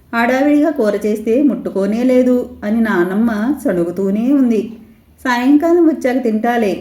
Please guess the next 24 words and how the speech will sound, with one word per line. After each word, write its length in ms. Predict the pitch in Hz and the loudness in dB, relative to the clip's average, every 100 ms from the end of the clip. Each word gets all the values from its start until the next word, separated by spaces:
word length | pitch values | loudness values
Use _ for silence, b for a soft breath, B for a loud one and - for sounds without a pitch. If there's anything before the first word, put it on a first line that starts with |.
| 220 | -8
అని 140 | 190 202 | -8 -6
నాన్నమ్మ 440 | 190 165 165 208 226 | -4 -4 -2 -2 -2
నొచ్చుకోకుండా 760 | 170 - 170 175 175 196 226 | -4 -8 -4 -4 -2 -4 -2
నచ్చచెప్పి 640 | 247 160 160 170 196 247 427 339 B B B | -2 -2 -4 -8 -6 -4 -6 -6 B B B
హడావిడిగా 640 | 262 226 202 170 156 151 214 | -4 -2 0 -2 -2 -2 0
వచ్చేశా. 520 | 302 294 240 - 208 - - _ _ 196 | 0 0 -2 -2 -6 -8 -20 _ _ -6
అయినా 300 | 185 190 214 294 | -4 -2 0 2
నీ 140 | 240 208 | 2 0
కూపన్ 400 | 170 - 185 233 | -4 -2 -2 -2
నాకెందుకులే, 680 | 247 214 185 185 220 214 208 151 - - _ - | -2 -4 -4 -4 -2 0 0 -2 -6 -18 _ -8
అవసరమైతే 640 | 294 214 262 269 220 233 | -6 -2 0 2 0 -2
డబ్బు 260 | 262 180 180 | 0 0 -2
ఇచ్చే 280 | 240 - 220 | -4 -2 -2
తింటా. 320 | 254 214 190 156 - b b b 226 | -2 -4 -4 -6 -10 b b b -6
నా 100 | 214 | -4
దగ్గర 280 | 185 151 208 | -2 -2 0
డబ్బులు 380 | 240 220 151 180 | 0 0 -2 -2
లేవని 320 | 226 247 269 | 0 2 2
అనిపించిందా 540 | 247 220 226 240 240 254 | 2 0 0 0 0 0
నీకు? 320 | 220 190 175 202 285 - - b b b - | -2 -2 -4 -2 -2 -4 -16 b b b -12
అదేం 320 | 202 185 185 240 | -6 -2 0 0
కాదండి, 600 | 269 247 240 233 220 214 208 214 220 220 | 0 0 2 2 2 0 -2 -2 -4 -4
పెద్దవారు 560 | 175 156 156 208 247 | -6 -4 -4 -2 -2
కదా, 320 | 277 233 185 | -2 -2 -2